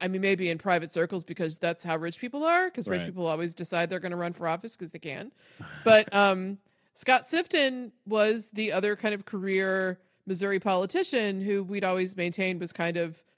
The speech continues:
Speaker 1: like, certainly in the, in a lead consideration for the Democratic Senate nomination,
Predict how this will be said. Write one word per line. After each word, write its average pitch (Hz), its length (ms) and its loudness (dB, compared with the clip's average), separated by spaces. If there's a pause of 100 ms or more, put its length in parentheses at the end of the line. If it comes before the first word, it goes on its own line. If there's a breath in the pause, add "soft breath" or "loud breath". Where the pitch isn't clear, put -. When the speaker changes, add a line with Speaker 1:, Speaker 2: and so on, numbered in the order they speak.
Speaker 1:
like, 170 340 -2 (340)
certainly 185 680 -2
in 175 140 -6
the, 175 240 -6
in 160 360 -6
a 160 100 -8
lead 180 260 -6
consideration 214 720 0
for 185 160 -8
the 165 140 -4
Democratic 156 580 -2
Senate 269 280 -2
nomination, 190 800 -4